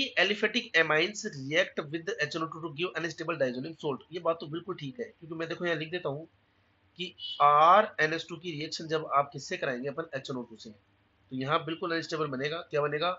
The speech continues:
आर एन टू सी एल। ये अनस्टेबल होता है और ये क्या बना लेता है? यहाँ से carbocation बना लेता है और आपकी एन टू गैस निकल जाती है और फिर finally इसके अंदर जो water होता है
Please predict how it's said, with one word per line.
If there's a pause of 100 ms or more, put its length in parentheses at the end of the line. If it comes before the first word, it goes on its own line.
(480)
आर
एन
टू
सी
एल। (1000)
ये
अनस्टेबल
होता
है (720)
और
ये
क्या
बना
लेता
है?
यहाँ
से
carbocation
बना
लेता
है (1400)
और
आपकी
एन
टू
गैस
निकल
जाती
है
और
फिर
finally
इसके
अंदर
जो
water
होता
है